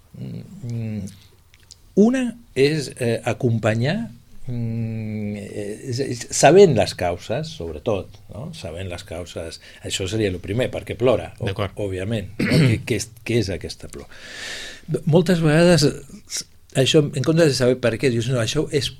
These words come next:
Speaker 1: per a què", no? Els pares diuen, "Ostres, això ho fa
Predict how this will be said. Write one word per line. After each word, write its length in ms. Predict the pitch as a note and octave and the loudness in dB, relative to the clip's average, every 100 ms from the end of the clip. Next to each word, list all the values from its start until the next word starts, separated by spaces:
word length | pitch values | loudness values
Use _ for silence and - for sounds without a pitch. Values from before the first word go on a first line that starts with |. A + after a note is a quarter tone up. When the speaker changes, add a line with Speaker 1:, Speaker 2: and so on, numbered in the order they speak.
| - | 8
Speaker 1:
per 240 | F3 D#3+ C3+ | 12 12 10
a 140 | G#2+ G2 | 4 -2
què", 180 | F2+ - - | -8 -10 -10
no? 140 | C3+ D#3+ | -8 -10
Els 100 | - | -12
pares 240 | G2+ G2 | -16 -14
diuen, 140 | G2 - | -14 -10
"Ostres, 360 | D#3 - G#2+ | -8 -8 -8
això 180 | A2+ F3 | -8 -6
ho 40 | D#3+ | -4
fa 340 | - F#3+ | -2 -2